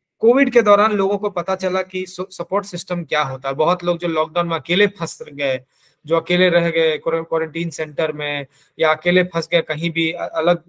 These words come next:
दूसरे शहर में या दूसरे state में, उस time में लोगों को पता चला कि what is the role of support system, Family का, society का। अगर हम फैमिली ही की बात करें, primary support system, तो सिर्फ primary तक ही आदमी limit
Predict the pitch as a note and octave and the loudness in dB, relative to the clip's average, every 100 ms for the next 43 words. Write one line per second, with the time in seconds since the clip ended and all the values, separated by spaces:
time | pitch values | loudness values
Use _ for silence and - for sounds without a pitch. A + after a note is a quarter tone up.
0 | F3 D3+ D#3+ F3 D#3 D#3+ D#3 D#3 D#3+ D#3 | -14 -8 -2 2 2 2 0 0 0 0
1 | D3 - D#3+ - D#3 D3 C#3+ C3+ - _ | -2 -4 -4 -2 -2 -4 -6 -10 -12 _
2 | _ G#3+ G3 A3 G#3+ G#3 G3+ G3+ G3 F#3+ | _ 0 2 2 2 2 2 2 0 0
3 | G3 F#3 F#3+ F#3+ D#3+ D#3+ G#3 E3+ E3 E3 | 0 0 0 -2 0 2 2 2 4 4
4 | F3 E3+ D#3 C#3 D#3 - C3+ - B2 A#2+ | 2 0 -4 -2 -2 -4 -12 -12 -14 -8
5 | D#3 D#3+ D#3+ D#3+ D3+ D3+ C#3+ D#3+ - D3+ | -4 -4 -2 -4 -2 0 0 -4 -2 0
6 | D#3+ E3+ D#3 D3 B2+ - _ _ - D3+ | 0 -2 -2 0 -2 -4 _ _ -4 0
7 | F3 E3 D3+ D#3+ F3+ F#3 E3+ E3 - E3+ | 0 0 -2 0 0 2 2 2 2 0
8 | F3 D#3 D#3 F3 D#3+ D#3+ D#3 D#3 - C#3+ | 0 -2 -2 -6 -4 -4 -4 -8 -12 -14
9 | D3+ _ _ _ D#3 F3 F3 E3 D#3+ E3 | -16 _ _ _ -6 -6 -4 -2 -2 0
10 | F3+ F#3+ F3 F#3 F3 F3 E3 E3+ | 0 -2 0 2 2 0 -2 -4